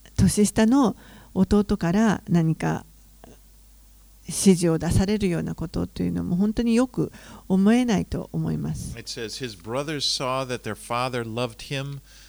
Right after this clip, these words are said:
Speaker 2: more than all his brothers, and they hated him, and they couldn't speak peacefully to him."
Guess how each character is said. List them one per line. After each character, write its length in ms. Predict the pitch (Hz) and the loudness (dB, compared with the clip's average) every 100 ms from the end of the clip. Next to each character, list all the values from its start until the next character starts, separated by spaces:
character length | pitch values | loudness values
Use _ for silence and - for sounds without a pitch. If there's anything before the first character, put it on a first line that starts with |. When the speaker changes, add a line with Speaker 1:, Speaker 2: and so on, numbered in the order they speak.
| - | -14
Speaker 2:
more 220 | 117 135 131 | -4 -2 -2
than 180 | 127 - | -4 -4
all 300 | 127 147 143 | -2 -2 -2
his 180 | 123 | -6
brothers, 540 | 107 127 165 110 98 107 | -6 -4 -2 -4 -8 -8
and 140 | 110 | -8
they 100 | 113 | -8
hated 400 | - 175 254 165 | -8 -8 -6 -8
him, 240 | 101 87 95 | -8 -10 -8
and 40 | |
they 140 | 107 | -10
couldn't 280 | - 175 151 | -8 -8 -6
speak 360 | 135 - 143 - - | -8 -6 -10 -10 -14
peacefully 640 | - 190 - - 101 95 - | -12 -10 -12 -10 -10 -10 -12
to 140 | 95 | -14
him." 220 | - 92 | -14 -20